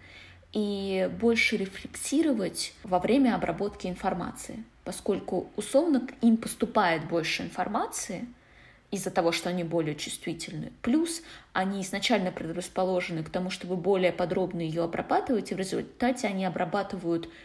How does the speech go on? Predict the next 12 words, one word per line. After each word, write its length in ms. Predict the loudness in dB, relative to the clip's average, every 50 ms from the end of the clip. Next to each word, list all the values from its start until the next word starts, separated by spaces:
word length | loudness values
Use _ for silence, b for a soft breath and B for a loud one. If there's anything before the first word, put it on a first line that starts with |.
| B B B B _ -10
большие 680 | -8 2 6 8 8 8 8 6 4 2 2 2 2 0
объёмы 600 | -2 -2 -2 0 2 2 2 2 0 -2 -2 B B B B B _ 2
более 420 | 6 8 8 10 10 8 6 4
подробно. 600 | 2 0 0 2 2 2 2 0 -2 -6 -10 -10 -10
И, 60 | -8
соответственно, 560 | -6 -6 -2 0 2 0 0 0 0 0 0
это 160 | 0 -2 -6
всё 200 | -2 0 2 2
занимает 540 | 2 2 0 -2 -2 -2 -2 -2 -2 -2 -4 -6 B B B B B B B _
чуть 200 | -4 -2 -2 -2
больше 400 | 0 2 2 2 2 0 -4 -4
времени, 520 | -2 0 0 2 2 0 0 -2 -4 -8